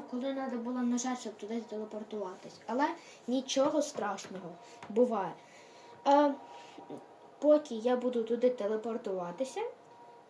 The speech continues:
для вас це займе одна секунда, та для мене теж. А коли я підстрибну, отак,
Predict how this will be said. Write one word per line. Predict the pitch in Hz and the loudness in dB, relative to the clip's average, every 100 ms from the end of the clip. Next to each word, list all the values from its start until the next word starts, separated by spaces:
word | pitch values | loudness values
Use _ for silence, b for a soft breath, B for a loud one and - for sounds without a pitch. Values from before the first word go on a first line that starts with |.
| - - - | -20 -16 -6
для | 247 254 | 2 4
вас | 262 269 | 4 2
це | 254 | 0
займе | 220 220 214 - | -2 -4 -6 -6
одна | - 220 254 247 | -2 0 2 0
секунда, | - 220 - 269 269 | -2 -6 -2 0 2
та | 294 - 240 | 0 2 0
для | 214 208 | 0 -4
мене | 208 226 226 - | -2 -4 -4 -8
теж. | 185 180 - - - | -10 -10 -12 -14 -8
А | 240 | 2
коли | 269 285 | 6 8
я | 277 | 8
підстрибну, | 247 240 - 294 359 427 453 - | 4 -4 4 4 4 2 0 -2
отак, | 240 220 - 214 233 - | -8 -8 -8 -2 0 0